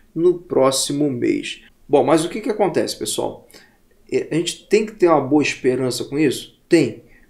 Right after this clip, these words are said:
Porque eles fizeram aí, quer dizer, eles liberaram, como vocês viram na matéria, eles liberaram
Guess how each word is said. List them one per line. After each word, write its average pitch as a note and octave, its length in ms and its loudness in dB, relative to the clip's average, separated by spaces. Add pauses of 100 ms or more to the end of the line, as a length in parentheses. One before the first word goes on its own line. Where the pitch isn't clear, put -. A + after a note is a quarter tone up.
Porque E3+ 600 2
eles - 560 -2
fizeram D#3 540 0
aí, C#3 180 0
quer D3 140 -2
dizer, A#2+ 160 0
eles B2 280 -2
liberaram, C3 480 0
como A#2+ 200 -8
vocês A#2 200 -2
viram B2 300 -4
na A#2 100 -8
matéria, A2+ 360 -4
eles C3 100 -4
liberaram D3+ 840 2